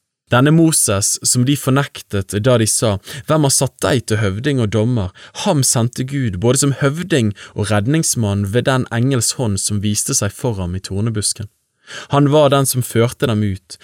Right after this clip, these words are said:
Han gjorde under og tegn i Egypt og i Rødehavet og i ørkenen i førti år.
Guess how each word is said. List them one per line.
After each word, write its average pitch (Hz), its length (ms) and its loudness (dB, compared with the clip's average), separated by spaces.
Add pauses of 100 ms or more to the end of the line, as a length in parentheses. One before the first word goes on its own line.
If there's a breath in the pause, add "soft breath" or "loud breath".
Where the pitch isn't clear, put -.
(200 loud breath)
Han 127 80 4
gjorde 135 320 4
under 127 300 2
og - 100 -8
tegn 110 280 -2
i 98 120 -2
Egypt - 460 -8
og 113 120 0
i 113 100 0
Rødehavet 113 680 2
og 101 100 -2
i 104 80 0
ørkenen 92 460 -6
i 104 100 -8
førti - 440 -6
år. 101 100 -12